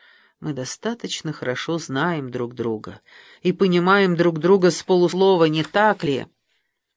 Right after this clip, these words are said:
"Да, но при чем здесь это?" "А вот при чем". Еще немного, и в голосе Гердера звучала бы угроза. "Я не мешаю тебе заботиться, так сказать,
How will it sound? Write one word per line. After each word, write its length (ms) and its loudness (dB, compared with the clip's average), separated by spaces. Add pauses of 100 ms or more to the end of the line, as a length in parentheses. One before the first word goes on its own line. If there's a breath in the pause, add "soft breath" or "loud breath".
(180)
"Да, 380 0
но 180 -2
при 180 -2
чем 260 -2
здесь 340 -4
это?" 400 -2 (840)
"А 180 -6
вот 240 -10
при 200 -10
чем". 480 -6 (1080)
Еще 440 2
немного, 520 2
и 40 2
в 60 -4
голосе 320 0
Гердера 500 4
звучала 520 2
бы 160 4
угроза. 640 2 (1000)
"Я 300 0
не 100 -2
мешаю 460 0
тебе 260 -4
заботиться, 800 -2
так 300 -6
сказать, 760 -6